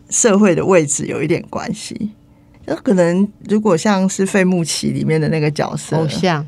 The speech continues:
Speaker 1: 偶像，对，他可能一两百万对他来说那根本就不是什么钱的问题，他，他可以花一两百万去，呃，买衣服跟去夜店玩啊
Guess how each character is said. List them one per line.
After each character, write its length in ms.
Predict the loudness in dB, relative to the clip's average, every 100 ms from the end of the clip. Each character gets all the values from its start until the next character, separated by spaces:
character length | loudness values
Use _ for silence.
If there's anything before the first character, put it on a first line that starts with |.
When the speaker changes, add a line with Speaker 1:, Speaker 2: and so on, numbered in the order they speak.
| -6
Speaker 1:
偶 180 | -2 -2
像， 320 | 0 -2 -2 -6
对， 220 | -8 -8 -14 -20 -20 -10
他 140 | -2
可 120 | 2
能 120 | 2 2
一 100 | 0
两 280 | 2 2 2
百 160 | 2
万 220 | 2 2
对 80 | 2
他 80 | 2
来 160 | 2 0
说 140 | -2
那 100 | -2
根 140 | -2 -2
本 100 | -4
就 120 | -4
不 160 | -6
是 140 | -4 -4
什 180 | -4 -6
么 180 | -6
钱 300 | -6 -6 -6 -8 -8
的 80 | -4
问 260 | -2 -4
题， 300 | -8 -12 -16 -18 -20 -20 -20 -20 _
他， 120 | -10
他 140 | -8 -2
可 120 | 2
以 60 | 4
花 200 | 4 2
一 80 | 2
两 180 | 0 0
百 140 | 0
万 220 | 2 0
去， 580 | -2 0 0 2 0 -6 -10 -20 -20 -20 -16 -2
呃， 500 | 0 0 -2 -4 -6 -6
买 220 | -2 -2 0
衣 180 | 2
服 360 | 0 0 -4 -2
跟 600 | 0 0 -2 -4 -4 -4 -8 -16
去 240 | -6 -2 0
夜 160 | 0
店 240 | -2 -6 -6
玩 80 | -8 -12 -14
啊 200 | -8